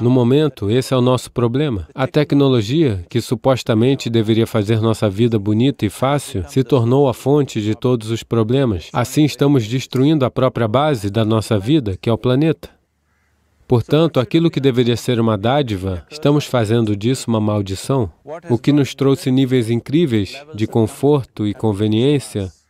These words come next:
nos últimos cem anos ou mais, também se tornou uma ameaça à nossa vida, simplesmente porque não estamos agindo conscientemente. Nós estamos em um estado de ação compulsiva.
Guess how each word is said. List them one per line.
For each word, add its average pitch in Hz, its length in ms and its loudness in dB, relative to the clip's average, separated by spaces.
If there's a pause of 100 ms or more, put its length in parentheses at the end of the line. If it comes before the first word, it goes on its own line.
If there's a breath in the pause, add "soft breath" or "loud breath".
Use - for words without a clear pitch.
nos 110 240 0
últimos 110 800 -2 (300)
cem 113 400 0
anos 110 380 0
ou 104 120 0
mais, 117 540 -2 (120)
também 135 360 2
se 147 160 -6
tornou 131 360 2
uma 127 180 2
ameaça 123 500 -2
à 113 40 2
nossa 110 300 0
vida, 101 460 -2 (120)
simplesmente 135 760 0
porque 139 480 -2 (340)
não 127 220 2
estamos 127 580 0 (920)
agindo 120 560 2
conscientemente. 107 1000 -2
Nós 127 220 2
estamos 127 480 0
em 127 80 2
um 120 80 0
estado 117 420 -2
de 107 100 0
ação 113 300 0
compulsiva. 110 840 -2